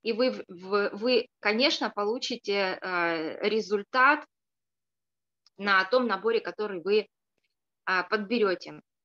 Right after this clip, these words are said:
Про то, что лучше заходить, э, вместе с, э, там, с мужем, с женой в наш марафон, э, мы уже проговорили, но я хочу еще напомнить, потому что, знаете, как бывает,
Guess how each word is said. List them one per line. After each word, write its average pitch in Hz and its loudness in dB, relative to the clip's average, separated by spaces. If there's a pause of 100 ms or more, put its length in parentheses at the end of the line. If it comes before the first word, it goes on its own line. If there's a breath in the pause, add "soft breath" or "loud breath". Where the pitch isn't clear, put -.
(340)
Про 233 4
то, 302 2
что 254 0 (100)
лучше 277 0
заходить, 226 -4
э, 185 -4 (120)
вместе 233 0
с, - -20
э, 180 -4
там, 165 -8
с - -18
мужем, 226 -2
с 175 -8
женой 220 2
в 180 -12
наш 185 -4
марафон, 190 -2
э, 175 -8 (100)
мы 220 -2
уже 196 -2 (120)
проговорили, 220 0 (120)
но 214 -2
я 226 0
хочу 226 -10
еще 240 -2
напомнить, 233 -2
потому 214 -6
что, 233 -8
знаете, 269 0
как 190 -4
бывает, 196 2